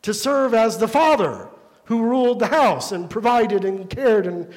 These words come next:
protected the people who lived under his roof. And even as more sons were married off and more grandchildren were born and more houses were added to the family compound,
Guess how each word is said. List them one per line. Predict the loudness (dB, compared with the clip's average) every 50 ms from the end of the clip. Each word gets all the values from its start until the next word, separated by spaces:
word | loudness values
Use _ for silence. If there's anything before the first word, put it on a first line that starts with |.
| -20 -20 _ -8
protected | -6 -2 0 2 2 0 0 -4 -6
the | -6 -6
people | -6 -6 -4 -2 -2
who | -2 0
lived | 0 0 -2 -2 -4
under | -6 -6 -6 -6 -6
his | -6 -8 -10 -12
roof. | -10 -8 -8 -8 -8 -8 -12 -20 -20 -20 _ _ _ _ _ _ _ _ _ _ -20 -20 _ _ _ _ -4
And | -2 0 2
even | 2 2 2 0
as | 0 2
more | 2 2 4 2
sons | 2 0 0 2 2 2 0 0
were | -2 -2
married | 2 2 4 4 4 4 4
off | 4 4 4 4 2 0 -2
and | -4 0
more | 2 2 2 2
grandchildren | 2 2 2 4 2 2 2 2 0 0 2 0 0 0
were | 0 0
born | 2 2 4 4 4 2
and | 2 2
more | 0 0 0 0
houses | 0 2 2 4 4 2 2 0 -2 -2
were | 0 2 4
added | 4 4 2 0 -2 -4
to | -6 -6
the | -4 -4 -2
family | -2 0 0 2 2 2 2 0
compound, | 0 -2 -2 -2 -2 -2 -4 -8 -10 -8 -8 -6 -8 -10